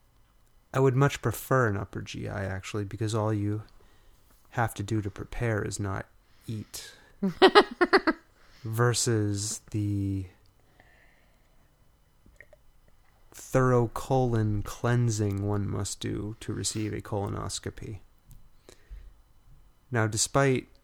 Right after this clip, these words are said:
Speaker 1: all the horrible things I had heard about the prep, as it's known, it wasn't that horrible.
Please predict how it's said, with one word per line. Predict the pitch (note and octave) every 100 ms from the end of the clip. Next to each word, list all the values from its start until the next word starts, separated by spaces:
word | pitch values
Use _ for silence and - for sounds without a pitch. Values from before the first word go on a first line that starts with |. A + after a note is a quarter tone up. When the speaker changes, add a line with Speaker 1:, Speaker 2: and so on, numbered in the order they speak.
| _ - - - - _ _ _
Speaker 1:
all | B2 A#2
the | G#2+
horrible | - B2 A2+ G#2 G2+
things | - A2+ A2 G#2
I | G2
had | G#2+
heard | - A2 G2+ G2 -
about | A2 G#2 G2+ F#2+ G2+ - - - - - - - - - - - - - - -
the | - G#2+ G2+ G2 G2 -
prep, | - - A2 - - - - - _ _ -
as | G2
it's | G2+ -
known, | G#2 F#2+ F#2 G#2 G#2 _ _ _ _ _ - _ _ _ _ _
it | A#2
wasn't | A2 G#2 F2+
that | - G2+
horrible. | G#2 G2 F#2 - G#2 F#2+